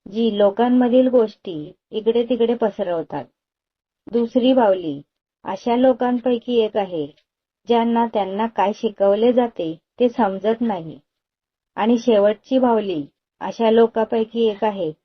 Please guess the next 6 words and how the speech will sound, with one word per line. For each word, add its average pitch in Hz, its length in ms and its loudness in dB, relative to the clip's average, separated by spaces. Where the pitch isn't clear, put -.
जे 254 140 4
त्या 254 240 -4
गोष्टी 208 460 -6
स्वतःपुरत्या 202 880 -8
मर्यादित 196 520 -2
ठेवतात. 139 400 -8